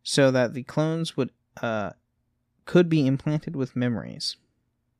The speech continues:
That's kinda scary that Dantooine had that, especially a Jedi. And funny enough, when we talk about the Jedi Enclave on Dantooine, that enclave have,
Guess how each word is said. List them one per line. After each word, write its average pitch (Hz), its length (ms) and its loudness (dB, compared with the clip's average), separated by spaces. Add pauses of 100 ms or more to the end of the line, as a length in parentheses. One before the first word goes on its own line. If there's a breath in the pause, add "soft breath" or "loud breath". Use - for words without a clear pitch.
(1400 loud breath)
That's 226 320 -6
kinda 226 320 0
scary 170 480 2
that - 240 -4
Dantooine 160 680 -2
had 117 220 -4
that, 92 260 -2 (560)
especially - 380 -2
a 170 40 0
Jedi. 156 220 0 (380 loud breath)
And 151 240 6
funny 240 300 6
enough, 139 680 4 (1400 loud breath)
when 143 160 4
we 151 80 4
talk 202 240 4
about 196 160 4
the 160 100 4
Jedi 147 300 4
Enclave 160 380 2
on 117 120 2
Dantooine, 117 760 -2 (320 loud breath)
that 160 180 4
enclave 135 460 2
have, 143 220 4